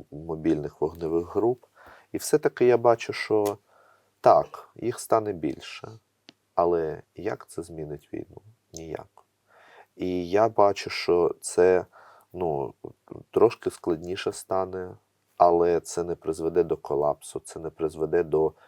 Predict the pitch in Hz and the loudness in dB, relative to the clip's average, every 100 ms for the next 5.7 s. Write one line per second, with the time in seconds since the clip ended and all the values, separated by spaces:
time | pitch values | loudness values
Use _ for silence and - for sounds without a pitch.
0 | _ _ 80 82 82 73 71 - 50 - | _ _ 0 2 0 -4 -4 -6 -6 -8
1 | _ - - - - 87 85 85 82 82 | _ -20 -20 -14 -4 0 2 2 2 0
2 | 80 - - - - - 90 90 - 95 | -2 -10 -20 -20 -18 -16 -6 -4 0 2
3 | 92 110 101 98 95 98 - - _ 82 | 4 2 2 0 0 0 -8 -20 _ 0
4 | 95 92 104 87 80 82 80 78 85 92 | 0 4 6 6 4 0 -4 -6 -4 -2
5 | 78 - 92 104 - - 131 | -2 -4 -4 -4 -6 -10 -10